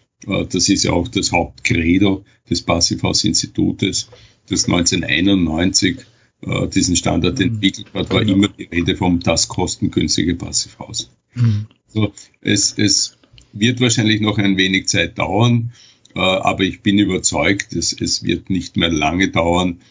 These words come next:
Speaker 1: weil mehr und mehr Beispiele, auch Vancouver oder New York zum Beispiel, wo ja fünfundsiebzig Prozent des gesamten Energieverbrauchs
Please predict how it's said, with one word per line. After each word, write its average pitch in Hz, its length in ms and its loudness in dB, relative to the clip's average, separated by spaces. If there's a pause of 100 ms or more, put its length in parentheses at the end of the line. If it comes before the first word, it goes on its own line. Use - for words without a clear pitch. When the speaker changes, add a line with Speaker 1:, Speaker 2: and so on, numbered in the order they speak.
(160)
Speaker 1:
weil 90 300 0
mehr 87 360 2
und 85 120 -2
mehr 85 200 -2
Beispiele, 90 840 -2 (520)
auch 82 380 -4
Vancouver 90 760 0
oder 90 200 0
New 87 120 2
York 87 540 0
zum 87 200 0
Beispiel, 82 640 -2 (640)
wo 90 160 2
ja 90 140 2
fünfundsiebzig 117 800 2
Prozent 85 400 -2
des 90 180 -2
gesamten 87 540 0
Energieverbrauchs 87 1040 -2